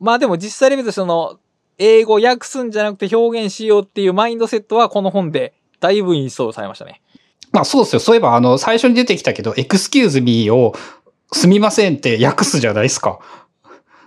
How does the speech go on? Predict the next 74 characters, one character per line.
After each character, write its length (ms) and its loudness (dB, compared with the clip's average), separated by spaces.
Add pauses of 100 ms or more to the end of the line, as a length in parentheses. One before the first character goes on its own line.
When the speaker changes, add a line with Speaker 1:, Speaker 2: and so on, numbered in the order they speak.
(140)
Speaker 2:
し、 340 -4
グ 120 0
ッ 80 -2
ド 120 4
モ 220 4
ー 20 2
ニ 160 6
ン 100 2
グ 120 4
は 440 2
お 100 0
は 160 2
よ 260 6
う 100 2
で 120 0
す 260 -4
か 140 0
ら 160 0
ね 240 2
っ 100 -8
て 100 -2
い 260 2
う。 60 -2 (680)
Speaker 1:
良 140 -2
い 120 0
朝 200 0
で 100 -6
す 80 -12
ね 100 -4
っ 40 -10
て 420 -4 (320)
言 140 -4
わ 100 2
な 100 0
い 60 -2
っ 60 -18
て 100 -4
い 60 0
う 80 -6
こ 140 -2
と 180 0
が 360 -2
適 160 -2
切 240 -8
な 300 -2
翻 280 -2
訳 180 -4
と 100 -4
い 60 -4
う 60 -14
か、 240 -10 (160)
表-、 220 2
英 140 2
語 140 2
表 280 0
現 100 -12
だ 80 -6
っ 60 -14
た 100 -6
り、 120 -6
日 100 -4
本 120 0
語 100 -8
表 180 -2
現 80 -12
だ 80 -10
っ 20 -20
た 80 -18
り 60 -14
す 100 -16
る 60 -4
わ 80 -4
け 80 -14
で、 240 -10